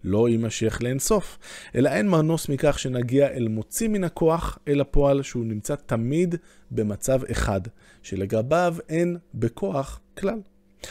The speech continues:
כלומר שאין בעצמותו שום דבר בכוח, כי אילו הייתה בעצמותו אפשרות, זאת אומרת, אפשרות שמשהו יקרה או שהוא לא יקרה, או שהוא יקרה אחר כך, הוא היה עשוי להיעדר, כפי שנזכר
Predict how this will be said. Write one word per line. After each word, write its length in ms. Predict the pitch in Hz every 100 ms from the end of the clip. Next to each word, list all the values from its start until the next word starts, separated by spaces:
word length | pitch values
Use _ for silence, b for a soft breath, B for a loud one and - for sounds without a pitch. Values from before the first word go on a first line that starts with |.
| B B
כלומר 320 | - 127 143
שאין 380 | 139 - 180 180
בעצמותו 800 | 156 123 - 135 123 - 202 147
שום 240 | - 202 180
דבר 280 | 131 135
בכוח, 560 | 117 107 - 113 165 - B B B B
כי 100 | - -
אילו 280 | 185 196 120
הייתה 300 | 101 - 190
בעצמותו 720 | 202 196 147 143 127 147 139 -
אפשרות, 800 | 131 - - 117 101 107 151 - - _ _ _
זאת 80 |
אומרת, 120 | - 92
אפשרות 420 | 98 110 104 123
שמשהו 340 | 113 113 -
יקרה 180 | 101 113
או 100 | 104
שהוא 200 | - 95
לא 120 | 104
יקרה, 240 | 110 - 175 - B B B B B
או 180 | 101 98
שהוא 160 | 90
יקרה 220 | 87 95
אחר 220 | 82 - 143
כך, 380 | - 208 - - b b b b
הוא 160 | - 110
היה 200 | 147 135 - -
עשוי 480 | 107 - - 202 175
להיעדר, 640 | 156 147 98 156 190 139
כפי 240 | - -
שנזכר 640 | 156 139 120 113 - 160